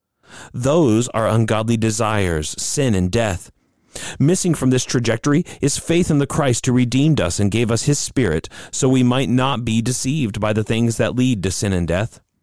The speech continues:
Accord-, abiding in the Word and walking in the Spirit is the truth, and walking in the Spirit is the antidote to the poison of sinful desires.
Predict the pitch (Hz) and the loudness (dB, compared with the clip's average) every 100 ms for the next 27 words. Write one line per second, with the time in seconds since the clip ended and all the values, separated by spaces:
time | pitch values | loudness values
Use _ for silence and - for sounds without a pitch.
0 | _ _ _ - - - - 135 - 170 | _ _ _ -20 -20 -14 -6 -4 0 0
1 | 180 - - 127 131 156 165 139 135 113 | -2 -6 -6 -2 0 2 2 2 2 4
2 | 110 117 143 92 92 117 131 113 107 104 | 2 2 0 0 0 0 0 0 0 -2
3 | - 104 110 - 123 117 113 113 - 147 | -2 -2 0 0 -2 -2 -2 -4 -2 2
4 | 160 104 - - _ _ _ _ _ _ | 2 2 -2 -12 _ _ _ _ _ _
5 | _ _ 64 73 107 107 104 123 139 113 | _ _ -12 -6 -2 -2 0 -2 -2 -2
6 | 110 104 - 139 127 104 _ _ _ _ | 0 -2 -2 0 0 0 _ _ _ _
7 | _ _ _ - 113 95 92 - 135 180 | _ _ _ -8 -6 -2 -4 -2 0 0
8 | 190 131 78 64 - - - - - 95 | 2 0 -2 -4 -6 -20 -20 -8 -4 -4
9 | 80 - 131 104 80 67 - 78 78 - | -2 0 0 0 -4 -8 -6 -6 -6 -4
10 | 101 95 - 58 65 131 92 90 80 71 | -2 -2 -4 -8 -8 -8 -6 -4 -4 -4
11 | - - - | -8 -12 -16